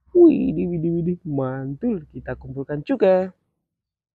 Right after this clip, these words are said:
Wow, ada lagi, teman-teman. Wow,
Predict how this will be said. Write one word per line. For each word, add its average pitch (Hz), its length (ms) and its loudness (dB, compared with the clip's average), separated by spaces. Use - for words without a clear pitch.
Wow, - 480 -12
ada 131 380 -10
lagi, 226 160 -6
teman-teman. 247 340 -2
Wow, - 720 4